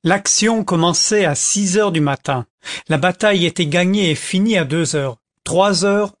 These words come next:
avant la péripétie prussienne. Quelle quantité de fautes y a-t-il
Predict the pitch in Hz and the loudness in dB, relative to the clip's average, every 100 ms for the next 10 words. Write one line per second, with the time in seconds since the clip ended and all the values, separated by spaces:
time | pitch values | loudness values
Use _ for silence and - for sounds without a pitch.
0 | _ 208 180 202 160 - 170 160 - 170 | _ -2 2 2 2 0 -2 -2 -2 0
1 | - 220 202 151 - - 139 120 120 _ | 0 0 -2 -4 -4 -2 -2 -4 -8 _
2 | _ _ _ _ - - - 226 208 202 | _ _ _ _ -20 -16 -2 0 0 0
3 | 185 185 - 214 170 - - 202 208 170 | 0 -2 0 0 0 -2 -2 0 0 -2
4 | 160 160 - 190 208 214 | -2 -4 -6 -4 -2 -2